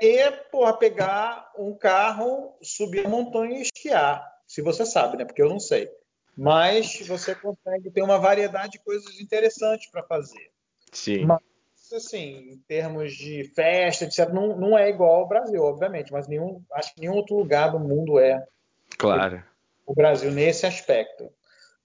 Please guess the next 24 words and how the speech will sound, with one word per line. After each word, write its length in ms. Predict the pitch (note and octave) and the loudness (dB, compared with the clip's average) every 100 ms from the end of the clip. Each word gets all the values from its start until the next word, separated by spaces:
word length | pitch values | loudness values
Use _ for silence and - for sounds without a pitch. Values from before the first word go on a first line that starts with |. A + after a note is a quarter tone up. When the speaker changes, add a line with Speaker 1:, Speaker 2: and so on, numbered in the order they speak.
| _ | _
Speaker 1:
Mas 300 | F#4 F#4 F#4+ G4 | 0 2 4 6
eu, 180 | A4 G#4+ | 6 6
assim, 240 | G#4 A#3 | 2 2
eu 160 | E3 G3+ | 4 4
curto 280 | B3 B3+ - | 2 -4 0
bastante, 560 | E4 - A#3+ A3 - | 0 2 2 2 0
eu 80 | D3+ | -2
gosto 580 | C#3+ D#3+ - F#3 G#3+ A3 _ _ _ | 0 0 0 -2 -2 -2 _ _ _
bastante. 600 | D#3 A3 - F#3 C#3+ C#3+ | 0 0 2 0 0 0
É, 640 | C#3+ C3+ B2+ B2 A#2+ A#2 | 2 4 2 0 0 -2
tem 100 | A#2 D#3+ | 2 2
muito 240 | F3 F3 | 2 2
brasileiro 360 | F3+ F3 F3 E3+ | 2 2 0 -2
que 80 | |
não 180 | D#3+ E3+ | -2 -2
se 80 | F#3+ | -2
acostuma 520 | G#3+ G3+ - F3 G#3+ | -4 -6 -6 -2 0
porque 180 | G#3+ F3+ | 0 -4
chove 320 | - D#3+ E3 | 0 4 4
muito, 540 | F#3+ F#3+ G3+ A3 G#3+ G#3+ | 2 0 0 0 -2 -6
porque 180 | - D#3 | -2 -2
é 40 | |
muito 240 | D3 C#3+ F3+ | -2 -4 -4
frio, 640 | - G3+ G#3+ G#3 G#3 G3+ | 0 0 0 2 4 4